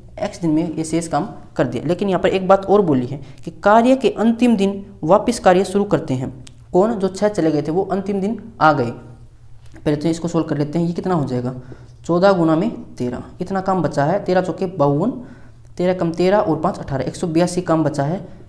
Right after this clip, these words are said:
तो आठ गुणा में एक्स। अब ये नहीं है, यहाँ पर एक चीज़ और बोली है, प्लस में इसको लिख लो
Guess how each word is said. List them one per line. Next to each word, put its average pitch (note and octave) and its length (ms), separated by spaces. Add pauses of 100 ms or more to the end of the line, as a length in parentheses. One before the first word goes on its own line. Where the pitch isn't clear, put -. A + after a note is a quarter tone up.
(240)
तो - 80
आठ F3 360 (100)
गुणा C#3+ 220
में E3 140
एक्स। - 380 (300)
अब C#3+ 80
ये F3 160
नहीं D3+ 160
है, G3 140 (600)
यहाँ D#3 160
पर F3 100
एक G3 180
चीज़ F#3 180
और F#3+ 140
बोली C3 240
है, B2+ 240
प्लस F3 200
में C#3+ 80
इसको C#3+ 180
लिख C3+ 180
लो D#3 120